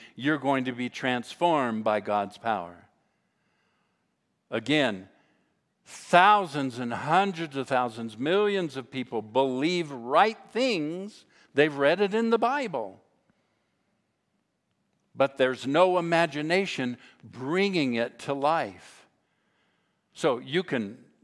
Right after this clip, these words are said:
read a book, join a Bible study, take a class, and I'll be changed. That's what I need to do. Read a new book. Go to a Bible study. I need to press. I need to work. I need to get more knowledge, right?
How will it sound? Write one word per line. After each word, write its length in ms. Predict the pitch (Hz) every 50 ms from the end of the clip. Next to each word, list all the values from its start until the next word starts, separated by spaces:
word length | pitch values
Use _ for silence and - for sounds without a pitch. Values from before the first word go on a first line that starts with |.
| - 156
read 280 | 113 117 135 143 139 127
a 40 | 120
book, 560 | 107 127 143 143 147 156 147 - - - 107
join 240 | - 135 143 143 143
a 60 | 131
Bible 340 | 113 131 139 147 143 147 135
study, 480 | - - - 147 143 143 156 151 143
take 380 | 139 - - - 139 139 - 156
a 60 | 131
class, 720 | - - - 135 135 139 143 151 156 143 - - - - - _ _ _ _ _ _ _ _ _ _ _ _ _ _ _ _ _ _ _ _ _ _ _ _ _ _ -
and 160 | - 170 214
I'll 160 | 247 285 302
be 180 | 302 311 302 294
changed. 500 | - - - 269 277 285 254 196 156 -
That's 240 | 226 262 - - -
what 120 | 202 180
I 60 | 175
need 180 | 170 165 175 165
to 80 | 165 156
do. 320 | 143 190 220 247 247 226
Read 260 | 180 160 247 302 311
a 60 | 277
new 180 | 226 233 240 226
book. 360 | 185 151 165 147 113 101 - - _ _ _ _ _ _ _ -
Go 160 | - 240 277
to 100 | 262 247
a 60 | 240
Bible 380 | 214 180 175 180 185 170 165 147
study. 480 | - - - 131 117 101 98 95 - _ _ _ _ _ _ _ _ _ _ _ _ -
I 100 | - 196
need 240 | 233 247 277 285 254
to 80 | 214 -
press. 600 | - - - - 214 220 185 147 139 - - 190
I 80 | 185
need 220 | 196 214 247 240 233
to 80 | 208
work. 480 | 196 185 180 196 196 175 139 120 - -
I 100 | 156 170
need 220 | 180 190 233 226 214
to 40 | 185
get 320 | 151 196 202 202 - 175
more 180 | 175 180 180 165
knowledge, 480 | 160 160 160 143 117 98 95 92 95
right? 380 | 92 98 107 123 165 247 277